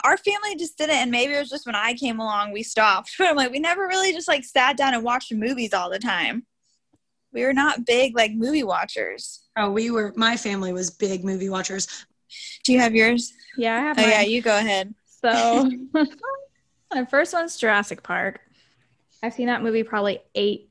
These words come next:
Speaker 3: million times. I'm not even kidding. Patton went through this phase where, um, he watched, he wanted to watch it every day. And I was like, "Okay, Jurassic Park."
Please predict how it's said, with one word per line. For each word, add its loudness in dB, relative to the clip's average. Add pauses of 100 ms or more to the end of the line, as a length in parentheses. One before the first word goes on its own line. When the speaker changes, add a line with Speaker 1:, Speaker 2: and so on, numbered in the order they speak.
Speaker 3:
million -2
times. -4
I'm -6
not -4
even -4
kidding. -6
Patton -2
went -6
through -2
this -8
phase -4
where, -6 (720)
um, -8 (240)
he -2
watched, -6
he -2
wanted -2
to -4
watch -6
it -12
every -8
day. -4 (840)
And -2
I 0
was -4
like, -2 (280)
"Okay, 0 (480)
Jurassic -4
Park." -4